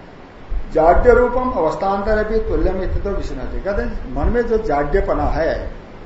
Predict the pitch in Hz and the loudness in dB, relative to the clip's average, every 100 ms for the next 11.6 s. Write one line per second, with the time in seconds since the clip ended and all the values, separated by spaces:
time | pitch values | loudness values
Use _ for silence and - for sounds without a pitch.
0 | - - - 220 - 233 240 233 175 185 | -6 0 0 0 -4 -4 -2 -2 -2 -2
1 | 147 117 107 - - - - - - 208 | -2 -2 -6 -8 -10 -14 -10 -6 -4 -4
2 | 214 208 - 196 180 175 180 160 151 185 | -4 -2 0 0 2 0 -2 -4 -6 -6
3 | 180 180 156 185 233 180 147 151 - 127 | -4 -6 -6 -6 -6 -8 -6 -2 -2 -2
4 | 123 - - - - - - 143 147 143 | -6 -8 -12 -14 -12 -10 -6 -6 -2 2
5 | 151 143 - - - - - 143 143 151 | 2 2 0 -6 -14 -16 -4 0 2 2
6 | 151 143 131 135 147 160 156 - 147 - | 0 0 2 2 2 0 -2 -6 -8 -10
7 | - 202 - 175 196 190 202 196 208 175 | -6 -4 -4 -4 -4 -4 -2 -2 -2 -2
8 | 190 185 - - - - - - 120 156 | -2 -4 -6 -16 -18 -18 -18 -10 2 6
9 | 160 175 123 - - - - 160 151 165 | 6 4 -2 -12 -18 -6 2 2 2 -2
10 | - 147 151 156 151 147 143 139 147 151 | 0 0 0 -2 -2 -4 -4 -4 -4 -6
11 | 120 147 117 107 95 | -8 -10 -12 -12 -12